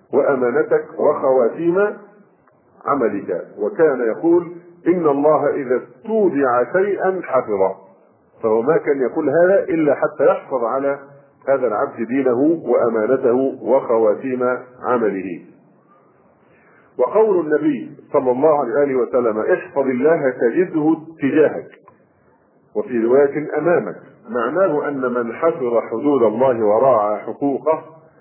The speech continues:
وجد الله معه في كل أحواله حيث توجه، يحوطه وينصره ويحفظه ويوفقه ويسدده. فإن الله سبحانه وتعالى: "إن الله مع الذين اتقوا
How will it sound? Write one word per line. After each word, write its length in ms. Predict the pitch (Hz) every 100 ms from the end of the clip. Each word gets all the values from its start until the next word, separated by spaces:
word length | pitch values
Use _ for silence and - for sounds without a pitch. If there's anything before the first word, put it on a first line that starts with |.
| _ _ 110
وجد 400 | 170 180 156 131
الله 460 | 127 147 143 127
معه 400 | 139 131 120 120 -
في 100 | 113
كل 300 | 147 139 123
أحواله 800 | - 117 135 117 113 165 349 - - - -
حيث 640 | - 147 175 170 170 170
توجه، 520 | 151 123 113 98 95 - - - 107
يحوطه 800 | - 156 151 120 107 151 202 185 104 117
وينصره 960 | 139 135 113 139 151 143 120 180 196 - - - _
ويحفظه 920 | 131 123 - - 135 143 139 185 143 - 131
ويوفقه 600 | 139 127 117 131 139 131
ويسدده. 840 | 117 113 123 123 - 92 98 85 - - - _ _ _ _ _
فإن 300 | 113 156 147
الله 340 | 120 123 131 -
سبحانه 200 | 131 117
وتعالى: 440 | 101 107 139 135
"إن 160 | 135 113
الله 440 | 107 131 147 117
مع 240 | 110 127 113
الذين 400 | 110 107 160 160
اتقوا 640 | - - 147 131 107 85